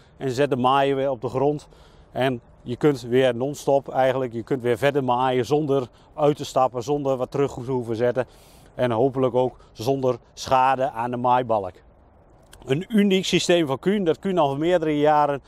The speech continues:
vele jaren eigenlijk gebruikt. En ook op deze verticaal opklapbare maaier heeft toegepast. Het is eigenlijk een maximale beveiliging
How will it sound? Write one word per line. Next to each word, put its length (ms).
vele 380
jaren 360
eigenlijk 340
gebruikt. 480
En 180
ook 180
op 140
deze 380
verticaal 520
opklapbare 580
maaier 360
heeft 160
toegepast. 640
Het 140
is 100
eigenlijk 400
een 160
maximale 600
beveiliging 760